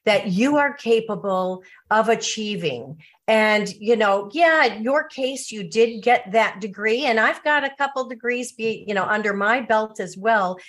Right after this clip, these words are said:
But that doesn't really define who I am. Who I am is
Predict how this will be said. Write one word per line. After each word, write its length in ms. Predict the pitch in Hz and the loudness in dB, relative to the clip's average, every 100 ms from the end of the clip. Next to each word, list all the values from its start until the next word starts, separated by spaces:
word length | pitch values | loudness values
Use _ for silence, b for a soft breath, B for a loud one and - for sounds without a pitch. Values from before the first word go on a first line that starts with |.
| B B | B B
But 180 | 233 233 | 0 2
that 260 | 339 370 | 2 4
doesn't 320 | 330 302 254 | 2 2 -2
really 320 | 226 247 240 196 | 0 2 2 0
define 680 | 202 - - 220 220 220 220 | -6 -6 0 2 2 0 -2
who 340 | - 220 208 | -6 -8 -6
I 400 | - 180 180 180 | -4 -2 -2 -4
am. 500 | 180 165 147 135 143 - B B | -4 -2 -2 -2 -8 -16 B B
Who 220 | - 320 | -4 2
I 160 | 302 285 | 4 4
am 500 | 262 247 226 190 180 - | 4 4 4 2 -2 -4
is 320 | 196 175 160 | -4 -4 -8